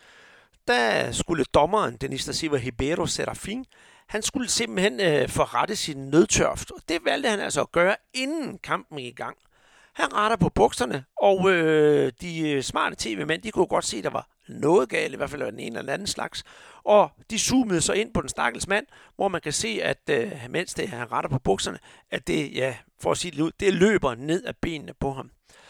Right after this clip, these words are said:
Billederne, de er jo så floreret på internettet her en, øh, en uges tid, men, øh, man har faktisk ikke rigtig hørt noget fra, fra dommeren, hvorom alting er. Så kan vi altså sige, at, øh, selvom det er sket i Brasilien, så synes jeg, at det er noget, sådan,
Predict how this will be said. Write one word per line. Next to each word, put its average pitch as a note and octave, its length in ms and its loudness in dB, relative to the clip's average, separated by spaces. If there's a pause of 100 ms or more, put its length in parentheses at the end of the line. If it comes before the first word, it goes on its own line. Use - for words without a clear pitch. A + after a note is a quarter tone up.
(1040)
Billederne, C4 380 6
de F#3 120 -6
er B3 40 4
jo B3 120 6
så G3+ 120 6
floreret G3 440 2
på E3+ 80 0
internettet E3+ 520 -2
her F#3+ 160 2
en, C#3+ 260 -4
øh, A#2+ 100 -4
en C#3+ 200 -6
uges B2+ 220 -2
tid, F#3+ 220 -6
men, C#3+ 360 -4
øh, B2+ 260 0
man B2 100 -4
har B2 80 -4
faktisk F3 220 -2
ikke A3+ 120 -6
rigtig A#3 200 4
hørt - 340 8
noget D3+ 240 2
fra, - 400 -4
fra - 180 -10
dommeren, C#3+ 500 0 (280)
hvorom C#3+ 260 0
alting - 320 -8
er. D3+ 300 -4
Så F#3 160 -8
kan F3 100 -10
vi F3 60 -8
altså - 180 -8
sige, A3 480 -4
at, - 280 -10
øh, C3+ 840 -4
selvom - 360 -6
det - 220 -10
er A#2 120 -6
sket G2 260 -10
i D2+ 40 -10
Brasilien, - 420 -10 (260)
så - 160 -6
synes C3 240 -6
jeg, - 280 -4
at - 200 -12
det - 160 -8
er B2+ 220 -8
noget, C3+ 400 -2
sådan, C3+ 360 -10